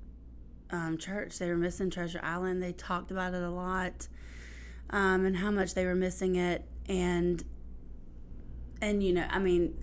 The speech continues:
that kind of planted a seed in my head, too, that they were really,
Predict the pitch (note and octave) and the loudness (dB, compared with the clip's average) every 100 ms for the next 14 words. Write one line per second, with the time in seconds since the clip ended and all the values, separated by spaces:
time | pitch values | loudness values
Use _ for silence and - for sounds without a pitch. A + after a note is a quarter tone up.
0 | - - G3 A3 G#3 G#3 F3+ E3+ F#3+ F3+ | -6 0 8 10 8 4 2 2 2 2
1 | E3+ E3 E3+ F#3+ E3+ F3 E3+ F3+ E3+ E3 | 2 -2 0 0 2 2 2 2 0 0
2 | G3+ F#3+ F3 E3+ F3+ F3+ F3 E3+ F#3+ G3+ | 0 2 2 0 2 2 0 0 4 4
3 | G3 F#3 F3 E3+ F3 | 4 2 4 4 2